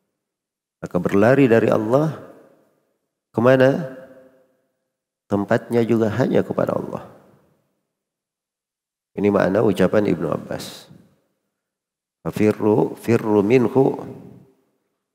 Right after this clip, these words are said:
ilaihi." Larilah kalian dari Allah menuju kepada Allah. Dan beramallah dengan ketaatan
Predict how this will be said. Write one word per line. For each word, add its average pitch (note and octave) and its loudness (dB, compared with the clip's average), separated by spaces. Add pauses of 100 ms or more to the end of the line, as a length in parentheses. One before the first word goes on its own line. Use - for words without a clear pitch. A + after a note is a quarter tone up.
(840)
ilaihi." G#2 0 (800)
Larilah G2 4
kalian G2 2
dari F2+ 0
Allah F2+ -2 (720)
menuju A2 2
kepada - -4
Allah. - -8 (1600)
Dan G2 0
beramallah F#2 2
dengan D#2 -4
ketaatan - -6